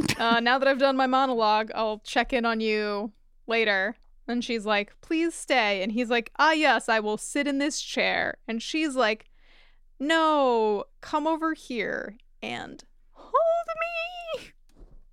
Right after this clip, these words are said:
Speaker 2: I can't.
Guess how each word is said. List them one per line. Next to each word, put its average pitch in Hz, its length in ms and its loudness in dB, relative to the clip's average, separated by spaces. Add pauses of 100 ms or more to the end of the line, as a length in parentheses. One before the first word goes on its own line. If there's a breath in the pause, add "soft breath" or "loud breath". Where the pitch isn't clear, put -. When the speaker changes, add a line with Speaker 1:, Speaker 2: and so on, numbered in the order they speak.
(240)
Speaker 2:
I 247 880 0 (1500)
can't. 190 420 -2